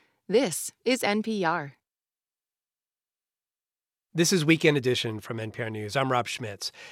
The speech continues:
Speaker 2: Nearly ten million minimum wage workers will see a significant bump in their pay tomorrow, the start of the new year.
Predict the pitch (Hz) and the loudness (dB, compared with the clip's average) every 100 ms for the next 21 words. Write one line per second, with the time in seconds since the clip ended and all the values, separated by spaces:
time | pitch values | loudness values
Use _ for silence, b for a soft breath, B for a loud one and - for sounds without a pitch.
0 | B 185 196 190 175 - - 208 233 196 | B 4 6 6 2 -4 0 0 2 0
1 | 147 156 151 143 123 131 135 123 120 - | 0 2 0 0 0 0 0 0 0 -2
2 | 120 113 117 107 - 107 139 123 - 120 | -6 -6 -8 -8 -10 -8 -2 -2 -2 -4
3 | 131 160 180 185 165 127 120 120 117 110 | -2 -2 0 0 0 2 0 0 -4 -4
4 | 135 151 139 101 92 110 - 120 113 104 | 0 2 2 -2 -6 -14 -12 -8 -8 -8
5 | 101 123 175 175 123 92 | -6 4 8 8 6 0